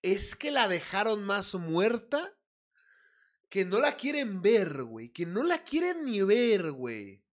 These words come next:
Ya quítenle la pasiva, güey. Vale, venimos con el cambio más duro. Este sí, este va a doler. Y este cambio es que es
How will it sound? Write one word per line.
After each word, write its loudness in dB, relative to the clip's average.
Ya -6
quítenle -6
la 0
pasiva, -4
güey. -6
Vale, 4
venimos 0
con -4
el 0
cambio 2
más 0
duro. 2
Este -8
sí, -4
este -8
va -2
a -4
doler. -4
Y -4
este -8
cambio -4
es -8
que -4
es -6